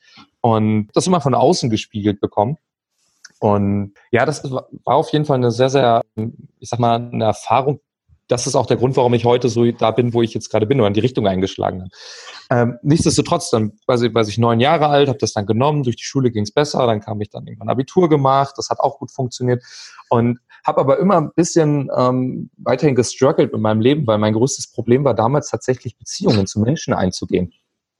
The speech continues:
Ne, also mich mit Menschen zu verbinden, da ich das nie wirklich gelernt habe, dadurch, dass ich durch die Tabletten immer so, ich sag mal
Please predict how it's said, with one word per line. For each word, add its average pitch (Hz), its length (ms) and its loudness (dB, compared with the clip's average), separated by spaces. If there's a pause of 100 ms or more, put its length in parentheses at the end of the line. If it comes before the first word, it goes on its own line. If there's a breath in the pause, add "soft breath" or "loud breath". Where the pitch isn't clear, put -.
(220)
Ne, 117 180 4
also 110 180 2
mich 113 140 2
mit 104 100 -4
Menschen 131 320 0
zu - 140 -6
verbinden, 123 640 -2 (360 loud breath)
da 110 140 0
ich 120 100 0
das 123 160 -4
nie 117 140 2
wirklich 127 300 0
gelernt 120 340 2
habe, 131 140 -4
dadurch, 107 340 0 (140)
dass 110 160 0
ich 113 100 -4
durch 110 200 -4
die - 100 -20
Tabletten 127 580 -2
immer 127 160 2
so, 113 400 2
ich 113 100 -6
sag 127 180 -4
mal 110 400 2